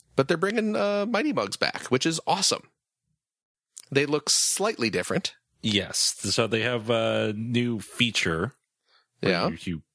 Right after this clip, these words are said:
Speaker 2: press on their heads, their expression changes on their face.
Speaker 1: Oh, really?
Speaker 2: Their face swaps around.
Speaker 1: Oh, interesting.
Speaker 2: Um, so yeah, they're doing Marvel and Star Wars ones.
Speaker 1: Mm-hmm.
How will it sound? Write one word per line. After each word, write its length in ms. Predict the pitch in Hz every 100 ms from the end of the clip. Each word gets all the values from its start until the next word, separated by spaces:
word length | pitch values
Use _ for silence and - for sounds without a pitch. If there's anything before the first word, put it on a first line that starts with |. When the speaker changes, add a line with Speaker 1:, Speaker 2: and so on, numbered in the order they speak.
| _ -
Speaker 2:
press 300 | - 107 -
on 80 | 95
their 140 | 82
heads, 440 | - 90 82 78 -
their 220 | 82 71 _ -
expression 800 | - - - 107 - 80 80 107
changes 460 | - - 82 85 82
on 100 | 78
their 120 | 78
face. 680 | - - - - - - - _ - -
Speaker 1:
Oh, 80 | 277
really? 340 | 339 294 92 104
Speaker 2:
Their 100 | 101
face 280 | - 104 -
swaps 520 | - - - 92 -
around. 480 | 92 85 80 76 80 - _ _ _ -
Speaker 1:
Oh, 300 | 220 113 110
interesting. 480 | 151 78 - 78 - - - - - - _ -
Speaker 2:
Um, 640 | 117 120 120 123 123 123 - _ _ _ - _ _
so 140 | - 120
yeah, 80 |
they're 120 | 107 110
doing 220 | 131 123
Marvel 440 | 117 131 131 139
and 120 | 131
Star 220 | - 98 90
Wars 200 | 80 82
ones. 360 | 82 208 - - - _ _ -
Speaker 1:
Mm-hmm. 340 | 110 104 104